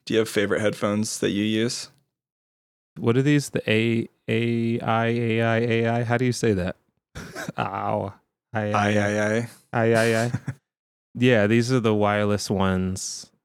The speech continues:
Speaker 2: that I, I got from them, and they're really awesome. Like, I have,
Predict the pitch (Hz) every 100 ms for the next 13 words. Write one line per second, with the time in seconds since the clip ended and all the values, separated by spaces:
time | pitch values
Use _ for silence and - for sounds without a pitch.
0 | - 107 98 95 95 - 107 92 98 95
1 | - 101 98 95 98 98 95 92 - 110
2 | 104 104 98 98 104 - 98 98 92 _
3 | - 104 101 113 107 104 - -